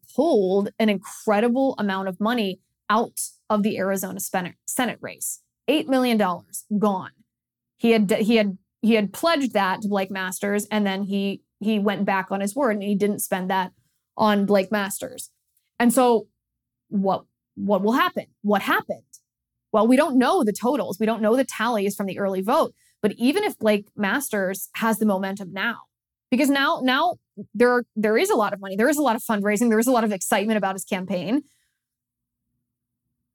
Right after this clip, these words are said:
But before, he didn't have the same money as his opponent. So even if he wins in a landslide on election day, which he probably will, he probably will actually win on election day,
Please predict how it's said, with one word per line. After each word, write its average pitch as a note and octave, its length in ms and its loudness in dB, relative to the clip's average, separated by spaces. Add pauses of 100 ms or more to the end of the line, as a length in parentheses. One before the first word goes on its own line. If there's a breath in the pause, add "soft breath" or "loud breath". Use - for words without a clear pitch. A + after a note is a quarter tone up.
(1160)
But G#3 400 2 (160)
before, G#3+ 760 0 (1400)
he A3+ 180 6
didn't G#3 200 4
have F#3+ 180 -4
the G3 60 -12
same G3 260 -2
money B3 260 0
as D3+ 140 -4
his G3+ 100 2
opponent. G#3 480 -6
So A3 140 -4
even C4+ 200 -2
if A4 120 -4
he C4+ 120 2
wins G3 560 -6
in - 80 -8
a G#3 60 -2
landslide F#3+ 480 -4
on F#3 100 -6
election A3+ 320 -4
day, F#3+ 120 -4
which G#3+ 140 -2
he A3 60 0
probably B3 320 -2
will, G#3 360 -2 (240)
he A3 60 0
probably A3 420 2
will B3+ 220 2
actually F3 320 -4
win A3+ 160 2
on G#3 100 2
election F#3+ 400 -4
day, C3 280 -4